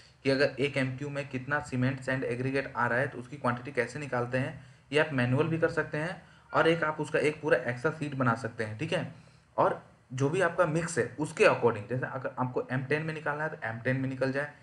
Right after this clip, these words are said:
एम ट्वेंटी में निकालना है तो एम टेन, ट्वेंटी में निकल जाए। अब ये calculator काम कैसे करता है मैं आपको वो बता दूं सबसे पहले। तो जैसे मैंने यहाँ choose कर लिया, अब ये सबसे main चीज़ है, ये चीज़ हम कैसे choose कर रहे हैं, ये कैसे आ रहा है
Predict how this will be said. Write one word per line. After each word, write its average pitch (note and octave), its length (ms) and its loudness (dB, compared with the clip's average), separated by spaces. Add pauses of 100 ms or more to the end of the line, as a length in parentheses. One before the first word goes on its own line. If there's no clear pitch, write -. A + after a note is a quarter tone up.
(320)
एम E3 200 2
ट्वेंटी D#3+ 260 -2
में E3+ 80 -2
निकालना D#3+ 300 2
है E3+ 60 0
तो B2+ 160 -2
एम C3+ 100 0
टेन, C3 220 -2 (160)
ट्वेंटी B2+ 240 2
में C#3 100 -2
निकल C3 220 0
जाए। D#3 180 -2 (120)
अब D#3+ 100 -2
ये F#3+ 100 6
calculator D#3 380 0
काम C3+ 200 0
कैसे C#3+ 200 -2
करता C3 240 2
है C#3+ 80 -2
मैं C#3 80 -2
आपको B2+ 220 -4
वो B2 120 2
बता A2 220 2
दूं A2+ 120 -2
सबसे A#2 220 -6
पहले। A#2 280 -2 (440)
तो D3 60 2
जैसे D3+ 300 4
मैंने E3 180 0
यहाँ E3 120 2
choose D#3+ 320 0
कर A2+ 100 0
लिया, A2 200 -4 (280)
अब C#3+ 100 2 (180)
ये F3 220 4
सबसे D#3+ 340 -4
main C3 240 4
चीज़ A2+ 200 -2
है, G#2 100 -2 (500)
ये C#3 140 0
चीज़ E3 200 -4
हम D#3+ 120 -2
कैसे C3 260 2
choose B2 260 -2
कर G#2 140 -2
रहे G2+ 140 -10
हैं, G#2 160 -18
ये C3+ 120 -4
कैसे B2+ 340 2
आ G#2 120 0
रहा G2+ 140 -6
है G2+ 140 -16